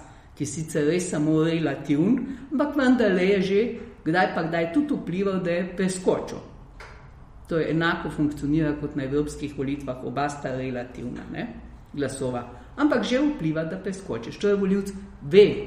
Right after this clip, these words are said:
kaj se mu dogaja. V tem primeru pa ne. Če on glasuje za listo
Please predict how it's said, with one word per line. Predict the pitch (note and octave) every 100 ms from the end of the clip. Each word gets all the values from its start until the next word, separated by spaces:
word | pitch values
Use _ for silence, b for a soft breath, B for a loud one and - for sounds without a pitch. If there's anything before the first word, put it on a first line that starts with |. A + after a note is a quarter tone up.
| -
kaj | - - -
se | D3+
mu | C3+ C3
dogaja. | - - B1+ - - - B B B B
V | - C#3
tem | A#2 G3+ D4 -
primeru | D#3 C#3+ C3+ B2+ B2 - - - - - - -
pa | C#3
ne. | C3 B2+ A2 A2+ - - - - b b
Če | - F#3 -
on | G#3+ D4 D4
glasuje | G3+ - - F#3 C#3+
za | C#3 E3
listo | E3+ G3 - - C3